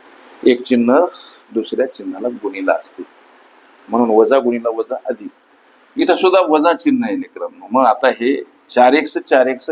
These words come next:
खलास का झाले? हे वरचे चार एक्स अधिक आहेत, खालचे चार एक्स वजा आहेत. एक संख्या अधिक एक संख्या वजा, जर का त्या संख्या समान असतात तेव्हा दोन्ही संख्यांचा काय होत असतो, लोप. आता इथे हे चिन्ह अधिक झालं म्हणजे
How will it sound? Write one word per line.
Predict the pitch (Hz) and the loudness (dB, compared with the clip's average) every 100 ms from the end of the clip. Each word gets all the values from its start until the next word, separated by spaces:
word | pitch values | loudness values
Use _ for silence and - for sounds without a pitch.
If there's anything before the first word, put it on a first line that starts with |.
| - | -10
खलास | - 135 135 135 - - _ - | -8 -2 -2 -2 -16 -20 _ -4
का | 135 139 | 0 0
झाले? | 113 110 123 - _ _ _ _ _ _ _ - | 0 -6 -8 -14 _ _ _ _ _ _ _ 0
हे | 143 | 2
वरचे | 160 127 120 139 | 4 2 2 -2
चार | - 120 110 | 0 0 2
एक्स | 110 - - 143 - - | 0 -2 0 0 -2 -4
अधिक | 101 104 147 147 | -2 0 2 2
आहेत, | 113 117 - | 0 -2 -8
खालचे | - 104 135 | -10 -6 -2
चार | 135 107 92 | -2 0 0
एक्स | 110 - - | -2 -8 -10
वजा | 98 104 104 | -4 0 2
आहेत. | 90 87 | 0 -4
एक | 110 - | -6 -4
संख्या | - 120 120 127 | -2 0 2 2
अधिक | 120 120 | 0 -4
एक | 117 | -4
संख्या | - 123 120 127 | -4 -8 -2 0
वजा, | 127 110 92 - | 2 4 2 2
जर | 135 | 0
का | 143 160 | 0 -4
त्या | 160 147 | -2 -2
संख्या | 113 110 98 - 85 85 - _ _ _ _ _ - | -2 -8 -10 -6 -4 -4 -8 _ _ _ _ _ -10
समान | - 113 151 165 | 0 2 4 2
असतात | 127 - 110 104 - | 0 -2 -6 -6 -4
तेव्हा | 101 101 | -6 -4
दोन्ही | 117 107 107 | -6 -10 -12
संख्यांचा | - 92 85 98 101 104 | -16 -18 -10 -10 -6 -4
काय | 92 90 | 0 0
होत | 87 95 | 0 -2
असतो, | 92 135 | -2 0
लोप. | 139 98 - _ _ _ _ _ | 2 0 -4 _ _ _ _ _
आता | - 151 | 0 2
इथे | 151 147 | 2 2
हे | 151 143 | 4 2
चिन्ह | 147 147 151 | 2 4 4
अधिक | 139 151 127 | 4 0 0
झालं | 117 117 | 0 0
म्हणजे | 117 120 | -6 -10